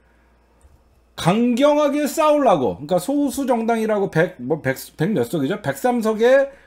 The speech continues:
어떤 미래통합당의 원내대표가 강경하게 싸울 수도 없어요. 왜? 또다시 반대를 위한 반대를 한다 그러면서 사실 이번 총선에서 심판을 해줬잖아요.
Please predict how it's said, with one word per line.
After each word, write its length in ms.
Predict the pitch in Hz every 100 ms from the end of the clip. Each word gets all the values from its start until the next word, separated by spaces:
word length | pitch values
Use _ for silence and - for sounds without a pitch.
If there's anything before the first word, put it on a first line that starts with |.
| -
어떤 280 | 151 -
미래통합당의 680 | 139 196 233 240 240 240 214
원내대표가 960 | 226 147 202 214 208 180 180 269 302 - - _ _ _ -
강경하게 800 | 147 165 196 254 269 240 277 262
싸울 260 | 311 339
수도 220 | 320 294
없어요. 320 | 208 - 160 110
왜? 400 | 135 170 110 - _ _ _ -
또다시 720 | 269 254 247 233 - 262 247
반대를 720 | 160 143 165 180 233 247 220
위한 240 | 220 214
반대를 480 | 165 135 185 190 190
한다 280 | 180 170 170
그러면서 600 | 156 156 151 180 240 247 - _
사실 500 | - 226 214 233 185
이번 380 | 175 175 196 202
총선에서 600 | 202 233 220 202 160 202
심판을 760 | 226 302 285 320 285 170 104 104
해줬잖아요. 580 | 220 247 208 131 107 196